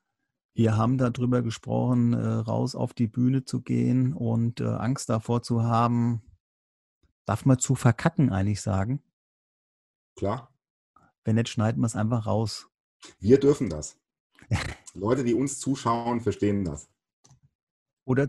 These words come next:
Speaker 2: Wir haben
Speaker 1: zuhören.
Speaker 2: nichts gegen. <laughs> Oder zuhören. <laughs>
Speaker 1: Dies, ähm, wir haben darüber gesprochen, über diese Vorbilder und haben gesagt, okay, das wäre jetzt noch was, wo man auch drauf aufbauen kann zu diesem Thema mit dem Selbstwert. Weil Selbstwert, wir haben eben gerade im Vorgespräch schon drüber gesprochen,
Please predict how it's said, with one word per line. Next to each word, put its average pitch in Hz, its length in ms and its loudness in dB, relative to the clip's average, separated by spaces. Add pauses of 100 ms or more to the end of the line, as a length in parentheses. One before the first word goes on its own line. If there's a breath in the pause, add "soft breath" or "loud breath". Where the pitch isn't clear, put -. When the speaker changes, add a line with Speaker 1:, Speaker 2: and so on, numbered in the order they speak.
(100)
Speaker 2:
Wir 156 100 4
haben 160 100 8
Speaker 1:
zuhören. - 20 8
Speaker 2:
nichts 101 220 2
gegen. 98 280 0 (300)
<laughs> 120 360 -6
Oder 110 180 2
zuhören. 101 440 -6
<laughs> - 540 -10 (1900 loud breath)
Speaker 1:
Dies, 127 340 8
ähm, 127 540 10
wir 123 200 10
haben 151 240 8
darüber 165 440 4
gesprochen, 156 840 2
über 165 320 2
diese 147 260 0
Vorbilder 143 840 2
und 131 200 0
haben 151 200 2
gesagt, 151 340 2
okay, 139 260 0
das 143 220 0
wäre 135 140 2
jetzt 151 240 -2
noch 143 200 0
was, 139 200 0
wo 135 80 2
man 139 240 2
auch 123 260 -4
drauf 131 240 0
aufbauen 143 640 -2
kann 143 420 2
zu 139 300 0
diesem 139 400 2
Thema 139 400 4
mit 131 320 2
dem 123 180 2
Selbstwert. 113 640 0
Weil 107 200 2
Selbstwert, 131 500 0
wir 117 120 4
haben 135 220 2
eben 131 220 0
gerade 131 260 0
im 123 140 0
Vorgespräch 131 580 -2
schon 117 200 0
drüber 127 260 0
gesprochen, 127 600 0